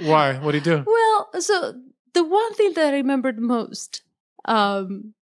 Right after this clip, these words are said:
Speaker 2: is, um, he was explaining acceleration, you know, the fact that the acceleration is the change of a vector.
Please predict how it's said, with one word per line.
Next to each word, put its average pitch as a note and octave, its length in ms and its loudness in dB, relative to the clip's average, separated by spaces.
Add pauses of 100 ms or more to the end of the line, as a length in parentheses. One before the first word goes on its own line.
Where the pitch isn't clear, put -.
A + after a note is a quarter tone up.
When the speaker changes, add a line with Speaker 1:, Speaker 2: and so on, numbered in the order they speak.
(840)
Speaker 2:
is, A3 800 0 (280)
um, G3 320 0
he B3 180 2
was B3 460 -2
explaining C4 1080 0
acceleration, F#3+ 920 -2
you - 160 -4
know, F#3 120 0
the F#3 100 -4
fact F#3+ 280 -2
that E3 140 -4
the G3 100 -4
acceleration F#3 800 -2
is F3 540 -6
the E3+ 500 -6
change F3+ 480 0
of D#3+ 100 -2
a E3 60 -4
vector. - 580 -4